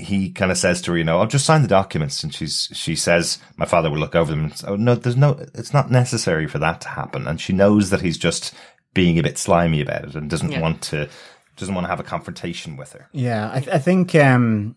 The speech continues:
Speaker 3: like, I, I, like you, Chris, I, I loved, uh,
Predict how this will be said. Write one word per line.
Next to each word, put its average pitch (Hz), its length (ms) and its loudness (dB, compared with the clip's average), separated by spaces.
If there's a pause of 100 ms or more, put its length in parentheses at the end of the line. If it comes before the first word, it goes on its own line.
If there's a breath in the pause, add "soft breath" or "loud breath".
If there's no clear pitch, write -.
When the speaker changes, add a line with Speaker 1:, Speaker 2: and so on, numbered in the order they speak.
Speaker 3:
like, 143 220 2
I, 160 200 4 (220)
I, 160 100 -2
like 143 280 2
you, 123 140 0
Chris, 120 240 0
I, 131 240 2
I 120 140 0
loved, 113 600 2 (140)
uh, 104 520 0